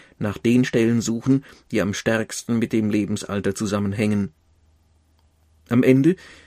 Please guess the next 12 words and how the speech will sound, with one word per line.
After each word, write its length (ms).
blieben 360
dreihundertdreiundfünfzig 1500
Genschalter 600
übrig, 480
die 100
ausreichten, 800
um 80
das 180
biologische 640
Alter 260
von 200
Testpersonen 760